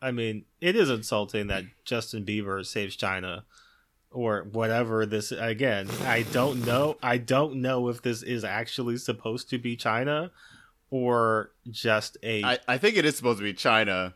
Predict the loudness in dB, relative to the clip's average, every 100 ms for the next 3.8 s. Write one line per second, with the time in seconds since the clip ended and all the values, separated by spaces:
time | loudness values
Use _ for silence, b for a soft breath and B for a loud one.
0 | 0 0 2 0 0 0 0 -2 4 6
1 | 6 4 4 4 2 2 4 4 6 4
2 | 4 2 2 0 2 2 2 0 0 -2
3 | -2 0 0 -2 -4 -6 -8